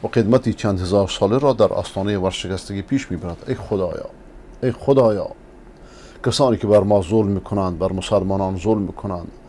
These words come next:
ما اینها را به تو میسپاریم. چه رژیم خبیث ایران باشد،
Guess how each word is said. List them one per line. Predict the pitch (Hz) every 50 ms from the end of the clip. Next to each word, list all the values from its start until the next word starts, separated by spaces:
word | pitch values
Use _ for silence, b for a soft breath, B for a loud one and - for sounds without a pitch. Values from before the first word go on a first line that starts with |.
| B B B B B - -
ما | - 127
اینها | 110 110 104 101 113 107
را | 107
به | 98 101
تو | - - 156
میسپاریم. | 131 98 - - - - - 85 - - - - - - - - - - - - - - B B B B B B
چه | - - 127
رژیم | 110 101 95 117 120 110 101
خبیث | - - 117 120 120 117 - 117
ایران | 110 139 120 113 120 127 123 110
باشد، | 98 95 92 - - 87 - -